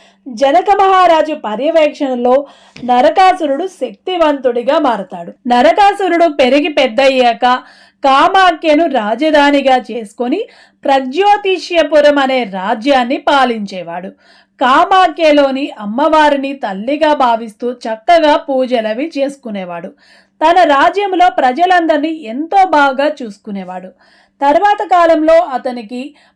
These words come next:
పక్క రాజ్యానికి రాజైన బాణాసురుడితో స్నేహం ఏర్పడుతుంది. బాణాసురుడికి స్త్రీ అంటే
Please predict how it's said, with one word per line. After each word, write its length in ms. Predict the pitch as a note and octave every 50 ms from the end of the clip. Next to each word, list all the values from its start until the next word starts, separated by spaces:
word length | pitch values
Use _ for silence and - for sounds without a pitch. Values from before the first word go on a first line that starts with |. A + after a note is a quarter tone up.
| _ -
పక్క 320 | C#4 B3+ C4+ C4+ _ -
రాజ్యానికి 720 | F#4+ G4 F#4+ F#4 E4 E4 D#4+ B3+ D4+ D4+ D4+ D4 D4 D4 D4
రాజైన 760 | C4 G#3+ A3 G#3 G3+ A3+ B3+ C#4 D4+ D4 C4+ C4 B3+ C#4+ D#4
బాణాసురుడితో 1080 | E4 A#3 G3 G#3 G3 G#3+ C4 D4 F4 F4 E4+ D#4 D4 D4 C4 C4 B3+ A#3+ A3+ G3 C4 D4+
స్నేహం 460 | D4+ - D#4 D4 C4 B3+ B3 G#3 G#3+
ఏర్పడుతుంది. 680 | G#3 F#3+ F#3 - - F3+ F3+ - F#3 F3+ F3 G3 - _ _ _ _ _ _ _ _ _ _
బాణాసురుడికి 1000 | C4 A#3 C4 C4 D#4 F4+ F#4 G4+ G4+ G4 F#4+ - E4+ D4+ C#4+ C#4+ C#4+ C#4+ D#4 D4+
స్త్రీ 240 | C#4+ - C#4+ A#3+ C4 C4 D#4 E4+
అంటే 340 | E4 D4 C4+ C4 A3 C#4